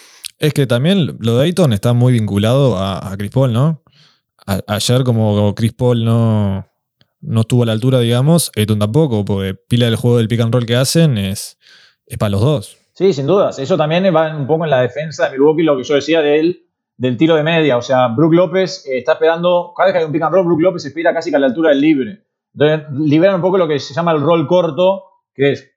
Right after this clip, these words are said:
Speaker 2: cuando uno ro-, pick and roll es cuando el que cortina cae al aro. Rol corto es que el rol le pasen la pelota a la altura del libre. Y Ayton, cuando recibe la pelota ahí,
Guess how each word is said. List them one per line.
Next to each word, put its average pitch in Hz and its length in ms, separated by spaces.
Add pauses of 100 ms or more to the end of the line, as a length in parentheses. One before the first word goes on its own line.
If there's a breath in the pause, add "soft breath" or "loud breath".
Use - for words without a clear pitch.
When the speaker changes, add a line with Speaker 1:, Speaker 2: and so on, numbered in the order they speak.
Speaker 2:
cuando 143 200
uno 165 140
ro-, 165 320
pick 170 140
and 165 120
roll 180 140
es 185 40
cuando 151 200
el 120 60
que 131 120
cortina 175 800
cae 160 220
al 151 80
aro. 131 380 (360)
Rol 165 240
corto 190 320
es 190 260
que 170 100
el 147 200
rol 175 300
le 160 80
pasen 175 240
la 143 80
pelota 160 240
a - 20
la 170 60
altura 156 180
del 147 140
libre. 139 460
Y 139 160
Ayton, 156 320
cuando 131 200
recibe 180 280
la 165 80
pelota 160 260
ahí, 135 400